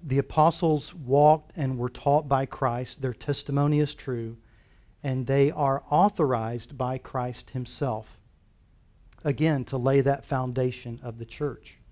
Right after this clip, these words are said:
Now, Peter doesn't explicitly list out these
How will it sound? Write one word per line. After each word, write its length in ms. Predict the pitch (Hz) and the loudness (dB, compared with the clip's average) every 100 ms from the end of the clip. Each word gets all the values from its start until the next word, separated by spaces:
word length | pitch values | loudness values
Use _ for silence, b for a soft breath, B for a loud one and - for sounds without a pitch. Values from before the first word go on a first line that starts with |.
| _ _ b b b b b b b b b - | _ _ b b b b b b b b b 0
Now, 320 | 160 160 160 - _ _ _ _ _ _ - | 2 2 0 -18 _ _ _ _ _ _ -14
Peter 280 | - 262 285 | 2 4 4
doesn't 480 | 220 214 180 190 190 | 6 4 4 0 -2
explicitly 840 | 160 - - 190 226 202 180 151 | -6 -6 2 4 4 2 2 2
list 460 | 139 135 180 - - | 4 4 4 2 -4
out 480 | 156 147 127 - - _ _ _ _ _ | -2 -2 -4 -8 -20 _ _ _ _ _
these 420 | - 135 131 - | -4 -4 -4 -14